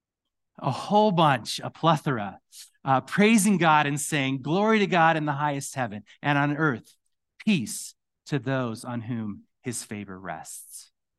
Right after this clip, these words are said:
When the angels had left them and got into heaven, the shepherds said to one another, "Let's go to Bethlehem and see the thing that has happened, which the Lord has told us about." So they hurried off and found Mary and Joseph and the baby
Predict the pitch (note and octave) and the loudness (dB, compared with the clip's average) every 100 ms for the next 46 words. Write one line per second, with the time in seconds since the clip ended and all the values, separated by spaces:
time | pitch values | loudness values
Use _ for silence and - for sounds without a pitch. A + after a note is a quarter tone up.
0 | _ _ _ _ D#3+ F3+ F#3+ A3+ A3+ E3+ | _ _ _ _ 0 2 2 2 2 0
1 | D3+ E3+ A#3+ - - C3 B2 C3+ C#3 D#3+ | 0 0 0 -2 -4 -4 -2 -2 -2 0
2 | F#3 F3+ D#3 C#3+ B2 A2+ A#2 - E3 D#3+ | 2 0 -2 -2 -4 -6 -6 -6 -4 -6
3 | - C#3 C3 B2 A#2+ A#2 A2 G#2 _ _ | -8 -8 -6 -6 -6 -8 -10 -12 _ _
4 | _ F#3+ G#3 - G#3+ F3 D3+ - C#3 A#2 | _ -4 -4 0 0 2 0 -2 -6 -6
5 | G#2+ G#2 G#2+ - G3 F#3+ D#3 G2 C#3 B2 | -10 -10 -6 -4 -2 -2 -4 -4 -6 -6
6 | A#2 A#2 A2+ F#2+ - G#2 G#2+ _ _ _ | -6 -10 -12 -14 -16 -20 -20 _ _ _
7 | C#3+ C3+ - C#3 B2 A#2+ A2 - A2+ G2 | -8 -6 -8 -10 -8 -8 -8 -12 -14 -14
8 | - A2 G2 F#2+ _ _ - E3 D#3 A#3 | -16 -14 -14 -16 _ _ -4 0 2 2
9 | B3 E3+ B2 - C3+ B2 C3 C3 D#3+ E3+ | 2 2 2 -2 -8 -4 -2 -2 0 0
10 | D#3+ C#3 C3+ C3 A#2+ B2+ A#2+ C3 A#2+ A2 | 0 -2 -6 -8 -8 -8 -6 -6 -6 -8